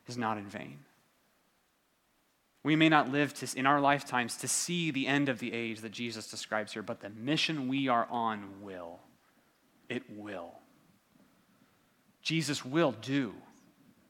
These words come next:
exactly what he says he will do here in Matthew twenty-eight. He will accomplish it.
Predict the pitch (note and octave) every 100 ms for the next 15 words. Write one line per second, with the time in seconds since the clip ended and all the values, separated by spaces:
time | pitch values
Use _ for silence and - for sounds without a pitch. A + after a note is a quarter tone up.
0 | _ - - C3+ A#2+ - D3+ C#3 C3+ A#2
1 | A#2+ C3+ B2 - A#2+ - D3 C3+ A2+ A#2
2 | B2 F2+ - - _ _ _ _ _ _
3 | _ C#3+ C3+ A#2+ A#2+ A2+ A2+ G#2+ A#2 A2
4 | G#2+ A2+ C3 B2 D3 D#3+ C#3 - D3+ D3
5 | B2 - - A2 -